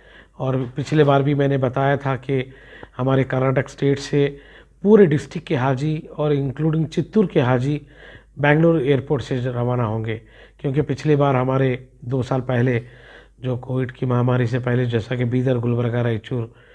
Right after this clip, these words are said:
वो हैदराबाद एयरपोर्ट से गए थे, बेलगाम के गोवा एयरपोर्ट से गए थे, मंगलूर के जो है मंगलूर एयरपोर्ट से गए थे। तो इस वक्त हालात के मुताबिक टर्मिनल ने, सऊदी गौ-, इंडियन गवर्नमेंट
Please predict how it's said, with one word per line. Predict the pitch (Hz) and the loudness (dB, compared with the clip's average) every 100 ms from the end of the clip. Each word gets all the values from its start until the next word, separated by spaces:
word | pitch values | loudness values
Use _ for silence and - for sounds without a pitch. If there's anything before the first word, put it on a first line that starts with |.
| - - _ | -20 -20 _
वो | 127 | 0
हैदराबाद | 120 127 131 123 | 2 2 4 4
एयरपोर्ट | 127 117 131 113 | 2 0 -6 -6
से | 127 | -4
गए | 117 117 | -4 -4
थे, | - 113 - - - - _ 123 | -6 -10 -12 -20 -20 -20 _ -4
बेलगाम | 123 120 127 123 | -2 0 0 -2
के | - | -6
गोवा | 113 131 147 | -2 4 6
एयरपोर्ट | 135 113 127 104 | 4 2 -4 -8
से | - | -6
गए | 117 113 | -6 -4
थे, | 120 | -4
मंगलूर | 117 120 127 139 | -4 -4 -2 -4
के | 127 120 | -6 -6
जो | 117 | -4
है | 113 117 123 _ _ _ 135 | -2 -2 -4 _ _ _ -2
मंगलूर | 151 160 | 0 2
एयरपोर्ट | 135 107 - | 0 -2 -12
से | - 120 | -12 -8
गए | 101 | -8
थे। | - _ _ - - - - - | -10 _ _ -20 -20 -20 -16 -2
तो | 170 | 0
इस | 165 185 | 2 0
वक्त | 175 - - | -4 -6 -4
हालात | 131 143 147 - | 0 0 0 -4
के | 139 | -8
मुताबिक | 135 123 139 147 - | -8 -4 -4 -6 -6
टर्मिनल | 135 123 139 139 | -4 -2 -2 -2
ने, | 139 131 | -2 -4
सऊदी | 123 - 131 135 | -6 -6 -4 -2
गौ-, | 131 127 | -2 -4
इंडियन | 123 127 143 127 | -4 -2 0 0
गवर्नमेंट | 123 123 139 135 | 0 0 0 -4